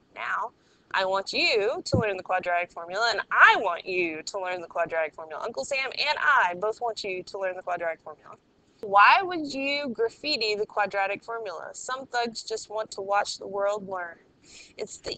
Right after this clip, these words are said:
evilest thing I can imagine. I don't know if you guys watch the Powerpuff Girls, but they're from the Powerpuff Girls. All right, um, remembers lyrics to favorite song, but can't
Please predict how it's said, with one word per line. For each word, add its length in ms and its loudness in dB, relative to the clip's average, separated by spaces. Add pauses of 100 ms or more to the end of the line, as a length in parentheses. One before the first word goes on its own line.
(120)
evilest 480 -2
thing 340 0
I 140 0
can 200 -6
imagine. 640 -10 (680)
I 40 -12
don't 120 -10
know 80 -8
if 120 -12
you 60 -16
guys 240 -6
watch 240 -6
the 80 -18
Powerpuff 460 -6 (100)
Girls, 300 -20
but 100 -16
they're 100 0
from 180 -10
the 60 -20
Powerpuff 460 -8
Girls. 340 -18 (1300)
All 80 6
right, 360 8 (140)
um, 380 6 (180)
remembers 800 2
lyrics 580 0
to 160 -6
favorite 340 -4
song, 420 -4
but 140 -2
can't 300 0